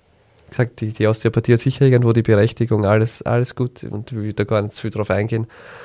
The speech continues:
Aber in dem Moment hab ich mir so gedacht, wie falsch ist dieses Wording, das du gerade benutzt hast, mit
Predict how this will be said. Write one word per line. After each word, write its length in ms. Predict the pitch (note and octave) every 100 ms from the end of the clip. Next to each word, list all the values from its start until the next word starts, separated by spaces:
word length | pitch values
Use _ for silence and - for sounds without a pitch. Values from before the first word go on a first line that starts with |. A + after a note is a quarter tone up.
| - - - -
Aber 180 | G#2
in 100 | G#2
dem 200 | - B2+
Moment 280 | C3 A#2 A2+
hab 60 | A2+
ich 40 |
mir 60 | G#2+
so 100 | A2
gedacht, 320 | G#2+ - - _ _ _ _
wie 220 | A2 A#2
falsch 400 | B2 A2+ A2+ B2+
ist 160 | A#2 -
dieses 320 | G#2+ G2 -
Wording, 320 | G#2 A2+ A#2
das 140 | G#2+ -
du 80 | G#2
gerade 160 | G2+ -
benutzt 540 | G2+ G#2 A#2+ - -
hast, 260 | C3 - G#2+
mit 340 | G2+ -